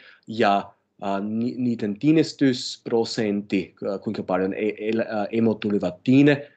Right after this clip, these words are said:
s-, tai, tai, tai lampaat tulivat tiine, se valitettavasti koko ajan laskee. Ja?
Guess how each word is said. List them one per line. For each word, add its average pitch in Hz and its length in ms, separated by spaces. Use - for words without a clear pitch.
s-, - 300
tai, 90 300
tai, 85 240
tai 85 220
lampaat 127 440
tulivat 120 400
tiine, 113 360
se - 460
valitettavasti 92 840
koko 101 260
ajan 87 260
laskee. - 420
Ja? 120 220